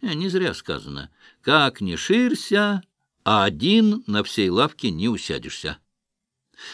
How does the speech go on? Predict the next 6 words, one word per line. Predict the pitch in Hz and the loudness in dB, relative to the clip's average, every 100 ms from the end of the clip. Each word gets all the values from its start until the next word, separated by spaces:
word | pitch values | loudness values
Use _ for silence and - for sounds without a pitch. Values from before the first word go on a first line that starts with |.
| - - | -18 -2
Для | 90 101 | 2 4
того | 101 101 120 139 139 131 | 4 6 8 8 6 2
на | 101 98 110 | -4 -2 -2
спинах | - - 156 131 120 92 | -4 -6 -4 -4 -6 -10
у | |
слонов – | - 85 85 113 190 - | -8 -8 -4 -2 -4 -6